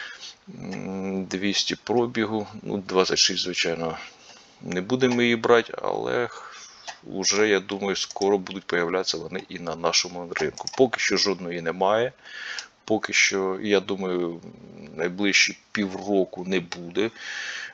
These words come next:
Е, хто перший буде купувати такі машини, той перший почне заробляти. А двадцять четвертого року, ось бачите, ще такого є. Це, по-моєму, перший місяць, що згляну. Да, перший місяць, другий місяць теж в такому же кузові,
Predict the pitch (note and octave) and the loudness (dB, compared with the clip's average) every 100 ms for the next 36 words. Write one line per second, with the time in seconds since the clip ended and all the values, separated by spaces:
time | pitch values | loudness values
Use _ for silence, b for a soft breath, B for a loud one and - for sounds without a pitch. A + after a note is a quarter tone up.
0 | - F#2 F2+ F2 E2+ - - - G#2+ - | -10 -4 0 0 0 -2 -2 2 2 6
1 | A#2 G2 - G2+ F#2+ F2+ E2+ C#2 B B | 6 6 2 0 0 -2 -4 -6 B B
2 | B B F#2 F#2 G2 F#2+ F2+ B B - | B B -10 -4 0 2 0 B B -6
3 | G#2 G2+ F#2+ F#2 F#2+ - F#2+ F2 - C3+ | 2 6 8 6 0 -2 -2 0 0 0
4 | C3+ C3 - G2 G#2+ G#2+ - G2 - F#2+ | -4 -8 -4 0 0 -2 0 0 2 -2
5 | - - F2 E2+ F2 E2+ E2+ E2 - - | -2 -2 -2 -2 -2 -2 -2 -4 -6 -18
6 | B B B B B - G2 F#2 G2+ - | B B B B B -4 -2 0 0 4
7 | A2 - A2 A#2 - F#2+ G2+ - - - | 4 4 0 0 -4 -4 -2 -2 0 2
8 | G2 F#2 - _ - F#2+ - F2+ E2+ F2 | 2 0 -4 _ -4 -4 -2 -8 -6 -8
9 | F2+ - - F2+ - - F#2 F2+ E2+ E2 | -6 -6 -4 -6 -6 -16 -14 -12 -4 0
10 | D#2 - - F2+ - - - F2 F2+ F2+ | 2 2 0 -8 -4 -2 -2 -6 -10 -12
11 | F#2 - _ - - G2+ F2+ F#2+ F2 F#2+ | -14 -20 _ -20 0 4 6 6 4 0
12 | A2+ D3 A#2 G2 A#2 G#2+ G2+ G2+ G2 - | -2 -4 -4 -2 2 2 0 -2 -4 0
13 | E3+ C3+ B2 G#2+ A2+ G#2+ G2+ G#2 G2 F#2+ | 2 2 0 -2 -2 -4 -6 -6 -4 -4